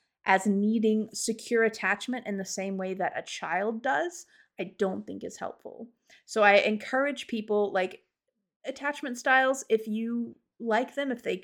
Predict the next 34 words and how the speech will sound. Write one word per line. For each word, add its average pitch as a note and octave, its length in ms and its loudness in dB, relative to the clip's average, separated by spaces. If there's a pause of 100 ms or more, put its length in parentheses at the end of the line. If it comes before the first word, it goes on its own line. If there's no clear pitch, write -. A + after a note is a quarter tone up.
if G#3 140 -6
they F#3 120 -4
speak D4+ 380 -8
to - 120 -8
you C#4+ 300 -4 (260)
and G3 180 -2
they F3 180 -2
are - 180 -2
helpful C#4 480 -4
to C#4+ 160 -10
you D4 280 -8
in G3 120 -2
eventually F#3 540 -2
getting G3 320 -2
to G3+ 160 -8
a - 20 -4
point A3 320 -8
where F3 120 -4
you F3+ 300 -6
feel F#3+ 280 -8
confident C4+ 600 -6
and F#3+ 160 -10
assured G3 380 -6
in G3 100 -4
yourself, B3 440 -8 (340)
brilliant. G#3 480 2 (320)
But G#3 140 4
really, B3+ 460 2
really B3 320 4
ask F#3+ 380 4
yourself - 680 0
if F3+ 380 2
calling C4+ 340 2
yourself A#3+ 400 0